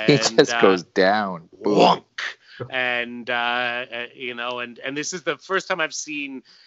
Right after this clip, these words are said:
Speaker 2: uh, Dox actually show concern for <laughs> someone else. He says, "Garv." And then Strata goes down, "Gak."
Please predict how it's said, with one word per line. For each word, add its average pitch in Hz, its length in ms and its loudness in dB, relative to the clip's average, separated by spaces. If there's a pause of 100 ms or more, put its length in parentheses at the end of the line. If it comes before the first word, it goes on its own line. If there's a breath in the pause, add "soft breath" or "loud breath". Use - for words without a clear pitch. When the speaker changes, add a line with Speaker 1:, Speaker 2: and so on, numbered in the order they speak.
(260 soft breath)
Speaker 2:
uh, 123 320 -2
Dox 127 520 -4
actually 127 340 -10
show 123 180 -10
concern 135 480 -6
for 120 100 -16
<laughs> - 100 -8
someone 147 300 -4 (280)
else. - 460 -6 (380 loud breath)
He 156 60 -16
says, 175 180 -6
"Garv." 214 520 4 (280 soft breath)
And 156 140 -4
then 143 260 -6
Strata 175 540 -6
goes 143 240 -10
down, 135 360 -10
"Gak." - 600 -8